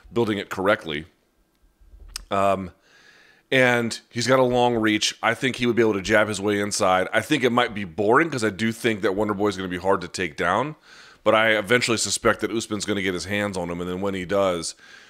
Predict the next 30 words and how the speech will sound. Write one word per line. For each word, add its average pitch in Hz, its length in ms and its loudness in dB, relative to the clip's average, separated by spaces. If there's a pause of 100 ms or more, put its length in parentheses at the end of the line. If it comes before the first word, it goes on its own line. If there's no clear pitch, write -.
(160)
it 156 140 0
could 135 220 0
be 113 140 -2
boring, 104 580 6
but 107 160 2
I 110 100 2
don't 117 380 -2
see 107 540 -4 (500)
Wonder 113 380 0
Boy 98 260 0
being 104 220 -4
able 101 160 -4
to 95 60 -6
mount 98 340 -6
offense 98 600 -4 (100)
in 117 220 -4
that 101 280 0
scenario. 87 680 -6 (480)
In 104 100 -6
a 110 40 -2
scenario 131 640 4
where 107 380 4
he's 104 240 -6
backed 110 340 0
up, 98 400 0 (420)
contained, 110 840 -4 (480)
uh, 92 320 -2
quite 127 240 0
physically 123 500 -2
constrained, 104 1120 0